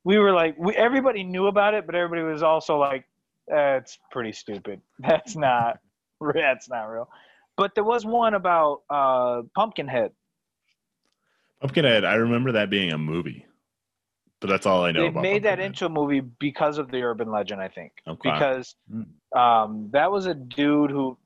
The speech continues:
Speaker 1: basically was like, um, uh, what's the s-,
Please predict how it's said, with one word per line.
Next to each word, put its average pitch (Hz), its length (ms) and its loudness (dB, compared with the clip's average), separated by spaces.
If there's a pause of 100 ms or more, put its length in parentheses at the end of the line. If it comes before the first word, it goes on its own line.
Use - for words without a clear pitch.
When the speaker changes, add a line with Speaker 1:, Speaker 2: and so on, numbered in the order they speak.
Speaker 1:
basically 143 440 0
was 127 160 -2
like, 127 280 2
um, 107 440 2 (840)
uh, 123 280 2
what's 127 360 -4
the 156 100 2
s-, - 220 -4